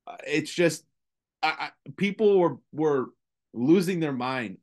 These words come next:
over this two-way contract. And at the end of the day, is it that big of a deal? No. Does it really impact anything that the Pistons are doing? No, but it's just, it's just hilarious because it's like, you don't even,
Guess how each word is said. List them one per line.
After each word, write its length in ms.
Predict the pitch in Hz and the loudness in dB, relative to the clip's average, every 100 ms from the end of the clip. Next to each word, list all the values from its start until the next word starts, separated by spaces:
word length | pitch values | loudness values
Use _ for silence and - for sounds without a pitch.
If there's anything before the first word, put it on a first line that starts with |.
| - | -2
over 280 | 127 123 | 0 0
this 220 | 117 113 - | 0 -2 -4
two-way 300 | 117 110 104 | -4 -2 -4
contract. 460 | 101 90 87 85 - | -8 -10 -10 -10 -2
And 120 | 156 | 0
at 120 | 160 | 0
the 140 | 156 | -2
end 160 | 135 151 | -6 0
of 80 | 160 | 0
the 80 | 147 | 0
day, 300 | 139 135 127 | 0 -2 -4
is 160 | 127 151 | -6 -4
it 160 | 143 | -4
that 220 | 131 135 | -4 -4
big 180 | 135 123 | -2 -2
of 100 | 120 | -2
a 80 | 117 | -4
deal? 300 | 107 113 107 | -4 -4 -4
No. 220 | 101 87 | -6 -8
Does 200 | 82 110 | -4 -2
it 100 | 135 | -2
really 360 | 143 190 208 - | 2 4 4 2
impact 560 | 139 143 135 127 123 - _ _ _ _ | -8 -10 -4 -4 -4 -6 _ _ _ _
anything 480 | - 170 208 196 185 | -4 0 0 0 0
that 140 | 165 143 | 0 -2
the 100 | 120 | -4
Pistons 440 | 135 131 131 120 | -4 -4 -6 -6
are 120 | 120 | -4
doing? 420 | 107 120 104 85 _ _ - | -2 -4 -4 -6 _ _ -10
No, 500 | 113 131 123 101 85 | -4 0 0 0 -2
but 140 | 135 131 | -6 -4
it's 200 | 143 143 | -6 -6
just, 320 | 170 175 - - | -2 -2 -4 -6
it's 160 | 139 139 | -8 -6
just 220 | 226 233 | -12 -10
hilarious 600 | 170 135 123 139 98 85 | -4 -2 2 0 -2 -8
because 260 | 120 110 131 | -10 -6 -6
it's 160 | 123 | -4
like, 240 | 151 139 - _ _ _ _ _ _ _ _ _ - | -4 -4 -6 _ _ _ _ _ _ _ _ _ -6
you 160 | 143 | -4
don't 300 | 151 180 208 | 0 2 2
even, 380 | 202 170 139 113 | 0 -2 -6 -10